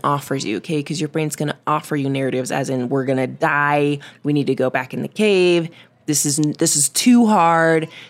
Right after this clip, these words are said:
this is unfair, why me?" These tend to be more universal narratives that people experience and that come up often, okay? This is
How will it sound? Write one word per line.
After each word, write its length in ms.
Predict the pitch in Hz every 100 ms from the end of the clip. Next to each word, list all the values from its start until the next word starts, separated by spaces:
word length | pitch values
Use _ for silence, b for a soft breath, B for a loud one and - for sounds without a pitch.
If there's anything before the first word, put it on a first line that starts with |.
| B
this 140 | 165
is 140 | 165 143 202
unfair, 680 | 202 196 - 165 151 147 151
why 340 | 165 180 180
me?" 480 | 165 151 147 143 143 - _ _ _ _ _ _ _ -
These 200 | 180 190
tend 220 | - 214
to 60 | 208
be 400 | 190 180 165 165 _ _ _
more 140 | 208
universal 760 | 262 226 190 165 160 - - 170
narratives 680 | 151 147 147 135 120 135 -
that 380 | 139 127 -
people 300 | - 147 143
experience 1000 | - 139 - - - 147 175 247 339 -
and 140 | 175 151
that 120 | -
come 180 | - 156
up 160 | 151 _
often, 560 | 143 143 - - 131 - - _ _ _
okay? 260 | 143 135 175 B B B
This 180 | 165 170
is 500 | - 165 160 151 151